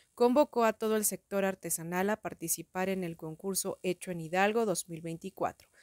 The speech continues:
Para esta edición se espera gran participación de artesanas y artesanos que compitan por el título de mejor exponente en cada categoría, así como el de ganador o ganadora del galardón dos mil veinticuatro.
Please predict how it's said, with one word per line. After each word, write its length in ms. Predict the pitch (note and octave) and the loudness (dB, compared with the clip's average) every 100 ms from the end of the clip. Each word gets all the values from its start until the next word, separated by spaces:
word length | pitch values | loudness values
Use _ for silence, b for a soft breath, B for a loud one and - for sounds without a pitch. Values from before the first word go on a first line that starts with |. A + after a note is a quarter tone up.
| B B | B B
Para 260 | E3+ E3+ F3+ | 0 4 6
esta 280 | F#3+ - A3 | 6 2 0
edición 480 | G#3+ A3+ B3 A3 | 0 0 0 0
se 100 | G3 | 0
espera 400 | G3+ - G3+ G3+ | -4 -2 -2 0
gran 220 | F#3+ F#3 F#3 | 0 -2 -4
participación 840 | F#3+ - F3+ E3+ - E3 F#3 F#3 | -8 -4 -4 -4 -6 -4 -4 -2
de 80 | F#3 | -2
artesanas 640 | - E3 E3 F#3 F#3 F3+ | -2 -8 -6 -4 -2 -4
y 60 | D#3+ | -6
artesanos 680 | - D#3+ A3 G#3 F3 - B B B | -6 -4 -2 -2 -2 -6 B B B
que 120 | - | -8
compitan 580 | C4 D4+ B3+ C4+ B3 B3 | -2 -2 -2 -6 -4 -4
por 160 | G#3+ F#3 | -2 0
el 140 | F3+ | -2
título 440 | G3 G#3 G#3+ A3+ A3 | -4 -10 -6 -2 0
de 100 | F3+ | -2
mejor 380 | E3+ - G3 | -4 -6 -6
exponente 760 | F#3+ - - F3 F#3 F#3 G#3 A3+ | -4 -10 -12 -6 -4 -4 -2 -2
en 120 | F3+ | -2
cada 280 | F3 F3 E3+ | -4 -4 -4
categoría, 680 | E3 - D#3 E3 G3 G#3 G3 B B B | -6 -12 -6 -2 2 2 0 B B B
así 220 | F3 B3 | 0 0
como 280 | - B3+ B3+ | 0 0 0
el 80 | G3+ | 0
de 100 | F3+ | -2
ganador 480 | E3+ E3+ E3+ G3+ | -2 -4 0 0
o 80 | A3 | 2
ganadora 540 | G3+ F3 D#3+ F3+ G3 F#3+ | 0 -2 -2 -2 0 0
del 180 | E3 | -2
galardón 540 | D#3+ D3+ D3+ D#3+ G3 G3+ | -4 -6 -6 -2 -2 0
dos 200 | F3 - | -4 -4
mil 140 | E3 | -6
veinticuatro. 680 | E3 E3 F3 - D3 - - | -6 -6 -10 -6 -6 -6 -16